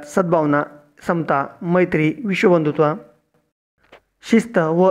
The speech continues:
ऐक्य या भावना वाढीस लागतात. या स्पर्धांमध्ये जातीभेद, धर्मभेद, वर्णभेद असतो. सर्वांना समान संधी असते. या स्पर्धांमुळे शरीर संपदा वाढते व बलसंवर्धन होते.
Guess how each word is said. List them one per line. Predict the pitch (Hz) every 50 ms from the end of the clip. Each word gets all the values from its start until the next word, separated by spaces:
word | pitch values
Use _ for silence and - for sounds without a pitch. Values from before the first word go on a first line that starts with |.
| 185 -
ऐक्य | 202 202 - - 190 175
या | 170 175 180
भावना | 180 170 165 156 160
वाढीस | 156 151 147 160 -
लागतात. | 202 175 156 - - 151 127 - - _ _ _ _ _ _ _ -
या | 208 208
स्पर्धांमध्ये | 208 - - 180 160 165 165 160 160 151 147 151 151
जातीभेद, | 143 165 160 160 - - 160 160 156 151 - 165
धर्मभेद, | 160 156 170 180 175 156 156 151 - -
वर्णभेद | 165 165 165 165 180 175 160 156 151 143
असतो. | 143 - - - _ _ _ _ _ _ _ _ _ _ _ _ _ _ _ _ _ _ _ _ - 190 190 160 147 143 147 - - - -
सर्वांना | 175 175 190 202 190 180 175 165
समान | 170 180 170 180 196 208
संधी | 175 185 175 165 170
असते. | 180 180 180 - 160 143 143 156 - _ _ _ _ -
या | 196 208
स्पर्धांमुळे | 202 - - 170 156 165 160 160 156 147 147 151
शरीर | 147 - 175 175 185 196
संपदा | 185 175 160 147 139 151
वाढते | 151 165 170 170 - - 143 135 135 147 147 135 135 - _ _ _ _ _ _ _ -
व | 226 214 196 185 180 180
बलसंवर्धन | - 214 156 165 190 196 214 170 196 175 165 170 156 165 170
होते. | 170 160 151 - 143 131 147